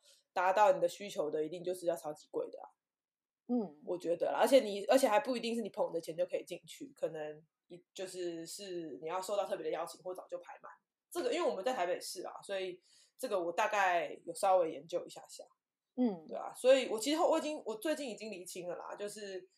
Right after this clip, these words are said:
Speaker 1: 回到原点，就是你自己想要什么跟你要怎么做取舍，就是钱嘛，然后你，你的需求跟就是你是不是可，你是不是抽得到公立的，这样。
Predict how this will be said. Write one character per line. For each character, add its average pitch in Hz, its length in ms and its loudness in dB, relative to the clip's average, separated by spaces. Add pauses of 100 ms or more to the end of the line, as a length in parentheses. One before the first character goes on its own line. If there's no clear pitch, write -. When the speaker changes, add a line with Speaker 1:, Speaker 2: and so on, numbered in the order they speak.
(200)
Speaker 1:
回 202 200 0
到 226 240 8
原 185 240 -2
点， 165 220 -4
就 185 80 -10
是 185 380 -6
你 170 100 -10
自 196 140 -14
己 180 100 -12
想 151 260 -6
要 180 280 2
什 - 200 -6
么 - 120 -12
跟 170 180 -2
你 156 60 -8
要 151 100 -2
怎 - 100 -10
么 - 80 -20
做 - 200 -10
取 - 160 -20
舍， - 200 -16 (240)
就 196 120 -6
是 202 100 -6
钱 165 400 -2
嘛， 170 300 -4
然 160 100 -6
后 185 140 0
你， 165 240 -12
你 170 120 -12
的 170 80 -4
需 185 280 -12
求 - 280 -4
跟 165 400 -2 (360)
就 180 120 -4
是 170 120 -8
你 165 80 -10
是 185 140 -10
不 170 60 -10
是 175 140 -10
可， 175 260 -6
你 175 60 -14
是 190 140 -10
不 180 40 -10
是 180 60 -10
抽 170 160 0
得 156 80 -4
到 160 140 -2
公 151 200 -8
立 151 140 -12
的， - 160 -20 (460)
这 - 80 -16
样。 554 100 -14